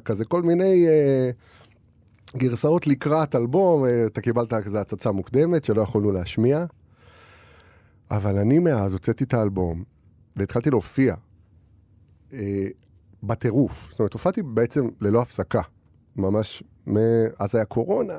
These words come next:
וזה, נגמרה הקורונה, הופעתי ללא הפסקה עד, עד לפני רגע. עכשיו אני עובד על סיבוב חדש וכולי, אבל הבמה, וזה נגיד דבר שלא היה נוכח בכלל בשיחה הקודמת שלנו,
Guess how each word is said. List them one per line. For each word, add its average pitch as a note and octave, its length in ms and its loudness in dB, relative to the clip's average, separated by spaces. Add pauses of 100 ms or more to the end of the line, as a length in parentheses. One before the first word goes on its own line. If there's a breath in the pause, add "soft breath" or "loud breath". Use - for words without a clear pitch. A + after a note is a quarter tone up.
(140)
וזה, F3+ 320 -10
נגמרה A#2 300 -2
הקורונה, E3+ 540 2 (440)
הופעתי A#2+ 320 -2
ללא F#2 340 0
הפסקה F2+ 500 -6 (520)
עד, F2+ 300 -6 (140)
עד F#2 140 -4 (640)
לפני G2+ 220 -6
רגע. E2+ 280 -4 (760 soft breath)
עכשיו E3 180 0
אני A2+ 80 2
עובד G2 140 -2
על F#2+ 60 -4
סיבוב G#2+ 280 -2
חדש - 340 -2
וכולי, F3+ 320 0
אבל A#2 180 -2 (1300 loud breath)
הבמה, B2+ 640 2 (380)
וזה A#2 360 2 (160)
נגיד A2+ 260 0
דבר A#2 160 2
שלא B2 240 2
היה C3 160 0
נוכח A#2 360 -2
בכלל F#3 540 0
בשיחה G#2 360 -4
הקודמת F#2 420 -4
שלנו, E2 320 -6